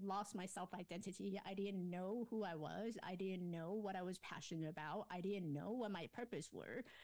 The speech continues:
And so that really brought me to do a lot of thinking. And when, what, what happened when you think? You start to read more stuff. <laughs> You start to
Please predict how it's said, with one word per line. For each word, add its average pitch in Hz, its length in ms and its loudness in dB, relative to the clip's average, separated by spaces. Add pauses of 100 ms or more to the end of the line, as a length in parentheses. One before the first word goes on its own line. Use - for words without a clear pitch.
(480)
And 220 480 2
so 233 440 2
that 247 320 -2
really 247 320 4
brought 190 320 0
me 196 140 2
to 196 140 -2
do 190 320 2
a 180 140 -4
lot 170 160 0
of 175 80 -2 (100)
thinking. 277 600 4 (320)
And 208 360 2
when, 208 180 0 (100)
what, 220 240 2
what 214 180 2
happened 214 320 0
when 185 140 2
you 180 100 2
think? 170 300 -2
You 190 100 -2
start 185 280 -2
to 208 80 -2
read 180 280 2
more 165 160 0
stuff. - 400 -8 (400)
<laughs> 494 60 4 (760)
You 480 300 6
start 320 360 2
to 302 180 8